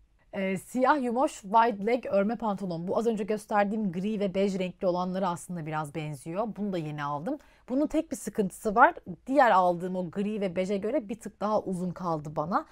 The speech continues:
O yüzden kesinlikle gidip bir terzide kestirmem lazım. Ama zaten çoğu yoruma bakarsanız ürünün altında herkes, e, "Gittim terziye kestirdim." demiş. Bunun biraz boyunu bence fazla uzun yapmışlar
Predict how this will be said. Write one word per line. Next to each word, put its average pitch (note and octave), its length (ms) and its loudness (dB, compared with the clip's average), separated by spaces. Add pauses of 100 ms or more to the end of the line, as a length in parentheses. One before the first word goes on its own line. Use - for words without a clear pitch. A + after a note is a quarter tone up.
(220)
O A#3 100 0
yüzden A#3+ 240 -4
kesinlikle G#3+ 520 -8
gidip E3 300 -10
bir A#3+ 180 -8 (140)
terzide G3 380 -2
kestirmem F#3 600 -6
lazım. E3 260 -6
Ama G#3 160 -2
zaten G3+ 280 -4
çoğu G#3 280 -4
yoruma E3+ 260 -6
bakarsanız E3+ 600 -8 (300)
ürünün F#3+ 260 -4
altında F3 480 -6
herkes, G3+ 560 -8
e, D3 240 -10
"Gittim D#3+ 340 -14
terziye D#3 400 -8
kestirdim." D#3 540 -8
demiş. F3+ 260 -12 (340)
Bunun G#3+ 220 0
biraz F#3+ 320 0
boyunu F3+ 280 -4
bence E3 260 -8
fazla E3 360 -6
uzun D3 180 -8
yapmışlar - 640 -8